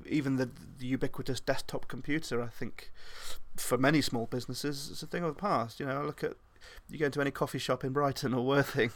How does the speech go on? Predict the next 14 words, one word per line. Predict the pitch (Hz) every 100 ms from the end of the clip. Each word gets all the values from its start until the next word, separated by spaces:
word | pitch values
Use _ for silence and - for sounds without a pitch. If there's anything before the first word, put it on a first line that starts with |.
| - - - - -
and, | 139 143 143 -
and | 139
somebody's | - 160 139 135
running | 151 143
their | 135 135
entire, | 135 - 170 180 170 131 127 - -
possibly | - - - 160 151
multi-million | 185 170 160 160 147
pound | 151 147
business | 151 165 123 123
out | 131 131
of | 135
a |
tablet | - - - - -